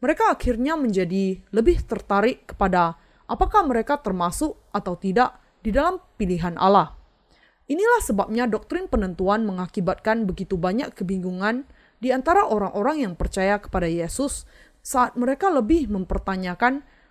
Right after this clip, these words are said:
pemilihan mereka dibandingkan dengan Injil air dan roh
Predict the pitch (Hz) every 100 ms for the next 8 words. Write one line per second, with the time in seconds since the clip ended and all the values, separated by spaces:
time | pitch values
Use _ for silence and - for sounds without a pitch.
0 | _ - 247 254 262 247 - 247 240 240
1 | 240 320 330 247 175 175 185 185 233 247
2 | 202 175 - 208 202 262 - 202 214 202
3 | 185 170 233 269